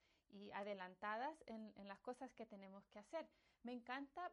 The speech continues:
Proverbios treinta y uno. Ahí podemos leer, eh, acerca de una mujer que, que era bastante trabajadora. Pero voy a destacar algunos versículos de, de, de ese proverbio que decía que se levantaba de me-, madrugada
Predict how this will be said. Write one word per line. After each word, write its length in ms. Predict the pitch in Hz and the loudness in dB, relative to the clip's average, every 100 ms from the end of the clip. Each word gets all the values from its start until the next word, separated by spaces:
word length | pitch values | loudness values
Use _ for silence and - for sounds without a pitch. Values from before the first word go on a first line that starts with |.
| - | 2
Proverbios 720 | 247 214 226 269 285 302 302 | 2 4 0 0 2 0 0
treinta 340 | - 233 214 190 | -4 -2 -2 -2
y 100 | 214 | 0
uno. 380 | 277 190 165 202 | 0 0 -4 -4
Ahí 300 | 214 220 247 | -4 -4 -4
podemos 500 | 262 262 233 247 247 | 0 2 2 -2 -4
leer, 520 | 214 185 208 247 247 - | -4 0 0 0 -4 -8
eh, 360 | 202 180 165 - - _ - | -6 -6 -8 -10 -18 _ -14
acerca 380 | - - 269 302 | -10 0 2 4
de 80 | 294 | 4
una 120 | 285 | 2
mujer 480 | 247 202 - 277 233 - _ - _ | 0 -4 -2 0 0 -4 _ -20 _
que, 200 | - 214 - - | -4 -4 -4 -6
que 80 | |
era 320 | 240 254 233 - | 0 4 4 2
bastante 540 | 196 202 - 262 269 | -2 -6 -2 -2 0
trabajadora. 720 | 262 220 196 - 190 240 262 156 _ _ - - | 0 0 -2 -2 0 4 4 0 _ _ -18 -4
Pero 180 | 220 | -2
voy 140 | 214 254 | 2 2
a 80 | 269 | 0
destacar 580 | 262 - - 208 226 | -2 -10 -8 -2 0
algunos 360 | 269 277 247 240 | 2 0 -2 -4
versículos 600 | 214 - 262 254 262 311 - - - | -6 -10 -12 -8 -6 -6 -10 -18 -12
de, 320 | 214 214 202 - | -6 -4 -6 -6
de, 200 | 202 226 - - | -8 -8 -10 -14
de 120 | 208 | -8
ese 180 | 226 - | -4 -4
proverbio 520 | 254 214 208 247 285 | -2 0 2 2 0
que 100 | 277 | 0
decía 440 | 226 208 - 262 277 | -2 -4 -2 -2 0
que 100 | - | -4
se 140 | 240 220 | -8 -4
levantaba 600 | 208 190 190 - 226 269 | -2 -2 -2 0 2 2
de 100 | 294 | 2
me-, 240 | 277 277 269 | 0 -2 -2
madrugada 680 | 233 262 285 247 190 156 190 | -2 0 0 0 -2 -2 -8